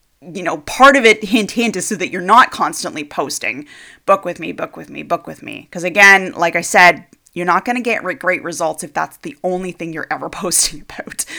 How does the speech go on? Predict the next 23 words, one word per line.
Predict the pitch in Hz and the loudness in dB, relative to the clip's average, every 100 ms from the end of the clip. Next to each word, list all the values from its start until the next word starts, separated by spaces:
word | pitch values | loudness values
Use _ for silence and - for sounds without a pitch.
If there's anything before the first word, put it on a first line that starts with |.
| - - - | -14 -16 -4
No | 214 | 4
one | 226 240 | 4 8
wants | 233 233 | 6 6
to | 233 | -2
be | 185 | 0
barraged, | 190 185 170 170 170 - - | 4 6 8 6 2 -6 -6
you | |
know, | 170 143 143 | -6 -4 2
every | 190 202 | 2 2
single | 214 220 190 | 0 -2 -2
day | 180 185 175 | 0 0 0
with | 165 165 | -4 -6
a | 156 | -8
reminder | 170 175 175 185 170 156 | -6 -2 -2 -2 -6 -8
to | |
book | 151 170 - | -4 -6 -4
an | |
appointment | 151 - 165 - - | -8 -8 -8 -8 -14
with | - - | -18 -14
you. | - | -12
That's | - - - 185 | -12 -12 -12 -8
not | 156 - | -8 -6
really, | 165 151 147 147 151 | -6 -4 -4 -6 -8